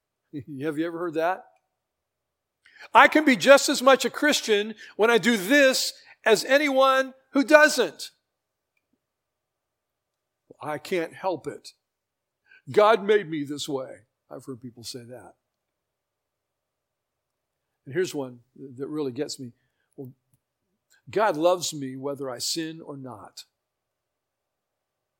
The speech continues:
And the answer to that is he does.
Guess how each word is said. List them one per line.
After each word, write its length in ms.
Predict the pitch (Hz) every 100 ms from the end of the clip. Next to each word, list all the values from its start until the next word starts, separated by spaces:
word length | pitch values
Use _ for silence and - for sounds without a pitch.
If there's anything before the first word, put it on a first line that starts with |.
| _ _ _ _ _
And 120 | 180 185
the 120 | 190
answer 420 | 202 262 - 185
to 140 | -
that 240 | 143 147 147
is 220 | 156 135 _ -
he 100 | 143
does. 540 | 226 359 - - -